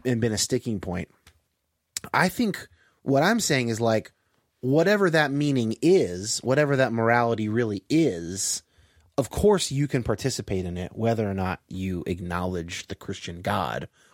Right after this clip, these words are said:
or something like that, or think of it that way. I think where I'm, what I'm saying is, like, but you're also, you believe that there is, like, actually right and wrong. I don't know where you get right and wrong without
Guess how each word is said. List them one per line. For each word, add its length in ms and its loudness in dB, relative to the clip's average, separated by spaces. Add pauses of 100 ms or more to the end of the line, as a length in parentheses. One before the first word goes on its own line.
or 80 0
something 320 -6
like 200 -10
that, 320 0 (280)
or 160 2
think 380 -2
of 80 -6
it 120 -10
that 240 -4
way. 240 -4 (460)
I 100 4
think 160 2
where 280 2
I'm, 260 2
what 120 4
I'm 160 4
saying 200 0
is, 120 0
like, 200 0 (240)
but 100 2
you're 180 4
also, 360 2
you 120 0
believe 440 2
that 160 2
there 180 4
is, 160 0
like, 260 0 (560)
actually 400 2
right 200 4
and 120 -6
wrong. 280 0 (100)
I 140 6
don't 140 2
know 80 2
where 140 4
you 120 2
get 260 0
right 200 2
and 140 -6
wrong 440 -2 (260)
without 720 0